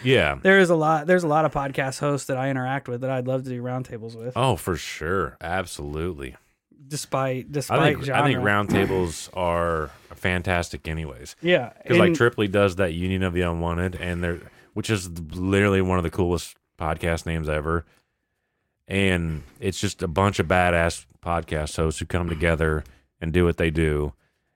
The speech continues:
Speaker 1: And it's just, it's, it's really, and that's when ideas get formed, right? Is when you sit there with a group of people who are like-minded enough, but you all see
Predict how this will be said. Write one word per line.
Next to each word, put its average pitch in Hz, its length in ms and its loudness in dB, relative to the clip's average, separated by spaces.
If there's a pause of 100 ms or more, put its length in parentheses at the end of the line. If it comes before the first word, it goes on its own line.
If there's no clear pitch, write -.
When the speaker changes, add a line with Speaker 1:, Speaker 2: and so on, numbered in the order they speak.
Speaker 1:
And 95 140 0
it's 90 100 0
just, - 280 -2 (100)
it's, 98 240 -4
it's 95 320 -6
really, 135 440 4 (960)
and 117 120 -2
that's 170 140 -2
when 147 120 0
ideas 104 380 2
get 82 140 -4
formed, 76 320 -4
right? 82 180 4
Is 87 100 0
when 87 120 -2
you 85 100 0
sit - 240 -4
there 95 140 4
with 90 180 2
a 90 60 2
group 90 260 2
of - 60 -6
people 80 560 -4 (500)
who 127 100 4
are 104 120 6
like-minded 131 640 0
enough, 123 400 0 (480)
but 113 180 -2
you 110 120 4
all 113 260 6
see 104 640 -2